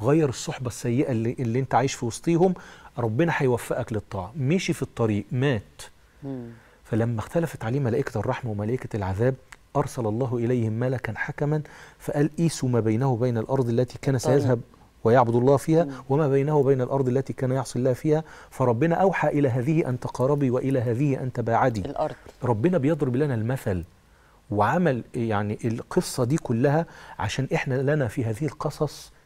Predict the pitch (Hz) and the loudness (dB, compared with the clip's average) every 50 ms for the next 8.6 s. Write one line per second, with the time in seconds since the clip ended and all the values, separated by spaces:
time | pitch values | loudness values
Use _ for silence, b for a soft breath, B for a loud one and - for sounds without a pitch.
0 | b b b _ - - 104 104 104 110 - - 143 - - 113 - - - - | b b b _ -8 -6 -6 -4 -4 -6 -6 -6 -6 -4 -2 -4 -4 -4 -8 -10
1 | - - 113 - - 123 117 104 98 90 - - 123 117 107 - 113 120 117 - | -6 -6 -6 -2 -2 -2 -2 -2 -4 -8 -6 -6 -6 -6 -4 -4 -4 -4 -4 -6
2 | 123 - - 143 147 156 160 151 - B B B B B 120 110 - - 127 113 | -6 -2 0 0 2 2 0 -2 -4 B B B B B -6 -4 -2 -2 -2 -2
3 | 107 101 95 92 98 110 107 - - 92 87 - - - 135 127 127 123 117 - | -2 -2 -2 -2 -2 -4 -6 -6 -8 -12 -12 -12 -18 -16 -10 -6 -4 -4 -4 -2
4 | - 160 151 127 110 90 87 - B B B B B B 131 151 175 - - 147 | 0 0 2 2 0 -4 -6 -10 B B B B B B 0 0 0 2 0 -4
5 | 131 - - 143 127 123 117 135 127 151 185 196 196 190 180 170 175 160 160 165 | -4 -4 -4 -4 -4 -2 -2 -2 0 0 0 2 2 2 2 2 2 2 2 2
6 | 165 185 208 202 160 123 113 113 113 - - - - 160 151 156 135 110 98 95 | 2 2 2 0 -2 -4 -6 -10 -14 -16 -10 -2 -2 2 4 4 4 2 2 -2
7 | B B B B B B B B B - 180 185 175 170 - - 151 131 139 156 | B B B B B B B B B 0 0 2 2 0 0 0 0 2 2 4
8 | 185 190 170 151 139 139 113 117 156 160 139 95 | 4 4 2 2 0 0 0 0 0 0 0 -2